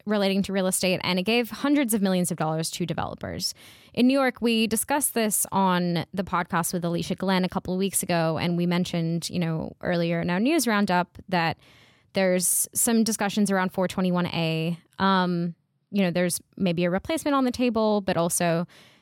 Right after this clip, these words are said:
th-, it may be traded for a good cause eviction, which is considered universal rent control by some developers and landlords. We don't really need to rehash that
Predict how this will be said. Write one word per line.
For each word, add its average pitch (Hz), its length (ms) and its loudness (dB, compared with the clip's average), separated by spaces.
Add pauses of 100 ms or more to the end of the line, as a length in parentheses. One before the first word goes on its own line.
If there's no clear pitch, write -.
(100)
th-, - 160 -6
it 196 140 -2
may 220 160 2
be 220 100 2
traded 202 340 0
for - 100 -2
a 190 40 0
good 180 220 -4
cause 175 200 -2
eviction, 247 600 0
which 208 160 -2
is 175 80 -4
considered 175 400 0
universal 170 460 -2
rent 170 240 -2
control 160 420 -4
by 160 160 -4
some 160 240 -2
developers 156 560 -4
and 143 100 -4
landlords. 160 540 -4 (380)
We 247 80 2
don't 285 100 0
really 285 160 2
need 254 160 4
to 214 100 0
rehash 175 520 0
that 156 260 -2